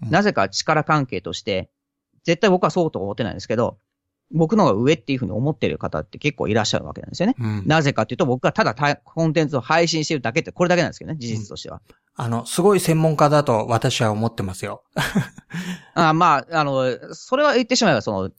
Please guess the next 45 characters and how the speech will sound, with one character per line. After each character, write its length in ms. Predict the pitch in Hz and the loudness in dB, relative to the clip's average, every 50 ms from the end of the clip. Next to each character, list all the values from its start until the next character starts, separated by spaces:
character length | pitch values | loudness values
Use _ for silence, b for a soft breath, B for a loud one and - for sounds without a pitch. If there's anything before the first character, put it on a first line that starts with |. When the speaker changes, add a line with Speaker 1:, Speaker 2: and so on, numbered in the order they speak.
| 135 - | -10 -2
Speaker 1:
う 80 | - 170 | 0 2
ん。 40 | 151 | 4
Speaker 2:
例 40 | 143 | 4
え 20 | |
ば 140 | 131 123 113 | 2 2 0
そ 80 | 107 | -2
の、 160 | 98 98 98 98 b b b | -4 -6 -6 -8 b b b
中 260 | - 127 123 120 120 | -4 0 0 2 0
田 260 | 120 113 113 110 110 104 | 2 0 0 -2 -2 -4
さ 100 | - 110 | -4 -4
ん 100 | 104 92 | -2 -2
も、 220 | 92 90 80 - _ _ _ _ _ _ _ | -2 -2 -4 -6 _ _ _ _ _ _ _
あ 120 | 117 110 | 0 2
の、 180 | 95 90 95 90 - | 2 2 0 -4 -4
専 220 | - - 131 120 | 0 2 2 4
門 140 | 113 113 104 | 4 4 2
家 100 | 104 107 | 2 2
で 80 | 101 | 0
す 60 | 98 - | 0 -2
し、 60 | 113 | -4
聞 160 | 113 - 254 | -2 0 0
い 80 | 269 240 | 2 4
て 100 | 311 285 | 4 4
る 80 | 254 233 | 6 6
側 160 | 247 240 226 | 6 6 4
の 80 | 180 | 4
人 180 | - - - 113 | 0 -2 -4 -2
も 300 | 110 131 233 - - - _ _ _ _ _ _ | 0 0 0 -2 -4 -8 _ _ _ _ _ _
専 240 | - - - 196 165 | -6 0 2 4 6
門 140 | 165 165 160 | 6 6 4
家 100 | - 165 | 4 2
じ 80 | 143 135 | 0 0
ゃ 40 | |
な 60 | 95 80 | -4 -6
い 20 | |
で 40 | 82 | -6
す 60 | - | -6
か、 80 | - 110 | -2 0
何 240 | 127 127 127 123 | 2 2 0 0
か 100 | - 117 | -2 -4
の。 140 | 104 - - - _ _ | -6 -6 -10 -14 _ _
Speaker 1:
あ 540 | - 123 110 98 95 92 90 90 92 92 - - | -4 -2 -2 -2 -4 -4 -6 -10 -12 -16 -8 -2
あ、 60 | - | 0
は 60 | 117 | 0
い。 240 | 101 90 92 92 - | 0 -2 -6 -16 -20